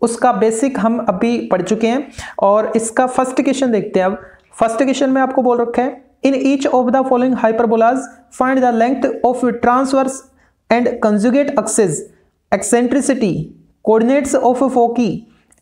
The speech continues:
and vertices।" कोऑर्डिनेट हमको फोकी के और वर्टिसेस के कोऑर्डिनेट फाइंड करने हैं। "Length of एलआर and equations of its directrices।" ठीक है, ये सभी हमको फाइंड करने हैं। बच्चा ही क्या, सब कुछ आ गया इसमें,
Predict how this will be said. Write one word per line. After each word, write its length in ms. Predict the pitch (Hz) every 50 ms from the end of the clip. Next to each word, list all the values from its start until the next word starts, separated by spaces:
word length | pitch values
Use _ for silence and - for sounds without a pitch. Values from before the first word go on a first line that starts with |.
| _ -
and 360 | 233 247 262 247 214 - 185
vertices।" 500 | 180 208 226 220 262 262 262 269 226 196 170 165 - - - - _ _ _ _ _ _ _ _
कोऑर्डिनेट 360 | - 202 202 196 233 269 254 247
हमको 220 | 240 233 247 269
फोकी 360 | 262 262 208 196 208 233 233
के 120 | 226 277 285
और 120 | 269 247
वर्टिसेस 460 | 220 208 214 208 220 220 226 226 208
के 120 | 220 254 233
कोऑर्डिनेट 320 | 240 220 202 214 233 233
फाइंड 200 | 233 240 233 233
करने 180 | 240 233 233 247
हैं। 180 | 285 277 - - _ _ _ _ 180
"Length 540 | 175 185 220 262 311 - - - 247 254 254
of 160 | 269 - 208
एलआर 500 | 208 220 220 220 202 165 - - - - - - - _ _ _ _ _ -
and 380 | 226 240 262 262 262 254 - -
equations 560 | 247 247 269 277 277 - 302 302 302 294 302 - -
of 200 | 240 254 247 -
its 340 | 277 - 254 247 254 - -
directrices।" 680 | 277 208 202 196 190 196 190 - 190 185 - 170 156 139 151 - - _ _ _ _ -
ठीक 200 | - 190 - 180
है, 200 | 151 - 139 - 190
ये 200 | 185 220 277 277
सभी 220 | 269 240 214 240
हमको 240 | 226 220 220 220 269
फाइंड 280 | 262 254 226 202 185 180
करने 220 | 180 165 151 147
हैं। 180 | 147 156 156 - 165
बच्चा 240 | 180 190 190 - 247
ही 80 | 254
क्या, 180 | 247 - 196 175
सब 220 | - - 190 190
कुछ 200 | - 240 240 -
आ 100 | 214 185
गया 140 | 185 220 247
इसमें, 320 | 247 247 - 233 233 226